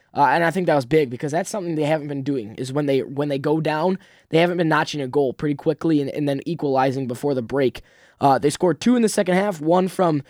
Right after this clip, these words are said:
Connor George and one from Michael Watungu. Michael Watungu almost had a brace, but he hit the bar. Um, it, I think the biggest thing with, with that game was,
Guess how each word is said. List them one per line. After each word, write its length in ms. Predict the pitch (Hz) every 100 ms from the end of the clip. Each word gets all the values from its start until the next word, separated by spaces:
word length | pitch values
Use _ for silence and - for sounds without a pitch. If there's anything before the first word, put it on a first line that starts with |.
| _ -
Connor 260 | - 190 180
George 520 | 147 208 214 202 170
and 200 | 175 165
one 160 | 160 180
from 220 | - 165
Michael 340 | 165 175 175
Watungu. 640 | 160 - 190 190 180 175 151
Michael 320 | 131 175 170
Watungu 200 | - 185
almost 260 | 156 156 170
had 100 | 143
a 40 |
brace, 400 | 131 156 170 170
but 120 | 147
he 60 | 139
hit 100 | 143
the 80 | 147
bar. 400 | 143 160 170 - _ _ _ _ 131
Um, 280 | 165 160 -
it, 340 | - 180 - _ - -
I 60 | 190
think 180 | 214 269
the 60 |
biggest 380 | 180 185 190 -
thing 220 | 180 180
with, 200 | 165 - 175
with 180 | 156
that 260 | 131 151 151
game 300 | 151 139 123
was, 540 | 135 131 127 117 -